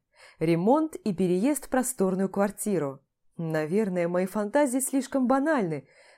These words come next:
но с Верой мне не хотелось экстремальных переживаний. С ней хотелось простого человеческого счастья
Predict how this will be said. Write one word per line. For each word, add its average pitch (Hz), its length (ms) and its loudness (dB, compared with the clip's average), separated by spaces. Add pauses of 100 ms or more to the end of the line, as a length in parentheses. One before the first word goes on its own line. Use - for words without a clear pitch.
но 175 160 -2
с - 160 -2
Верой 202 340 2
мне 208 200 2
не 240 120 2
хотелось 254 600 -2
экстремальных 170 760 -4
переживаний. 165 840 -4 (440)
С - 180 -10
ней 247 200 4
хотелось 170 540 -2
простого 175 600 -4
человеческого 226 800 -4
счастья 170 720 -6